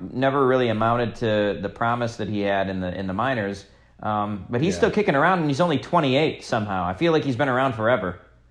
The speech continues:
Speaker 2: Yeah, just too, maybe too much hype for, for the kid, like, before he, um, you know, really did much, uh, in the States. Um, uh, also, Jack, I, man, I woulda, <laughs> I, I, I think I might have left Ju-,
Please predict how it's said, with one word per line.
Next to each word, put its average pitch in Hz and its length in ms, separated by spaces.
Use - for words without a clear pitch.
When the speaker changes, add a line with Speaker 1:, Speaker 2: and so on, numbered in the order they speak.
Speaker 2:
Yeah, 117 280
just 131 300
too, 175 160
maybe 156 360
too 147 120
much 123 180
hype 113 280
for, 98 380
for 101 120
the 95 120
kid, 95 320
like, 90 200
before 92 340
he, 98 200
um, 87 300
you 95 100
know, 85 320
really 95 280
did 92 200
much, 92 440
uh, 101 260
in 107 120
the 101 60
States. - 560
Um, 110 480
uh, 120 260
also, 160 360
Jack, 120 300
I, 127 280
man, 123 240
I 117 100
woulda, 131 300
<laughs> - 180
I, - 40
I, 143 280
I 147 280
think 156 140
I 143 40
might 135 180
have 120 100
left 120 240
Ju-, 117 240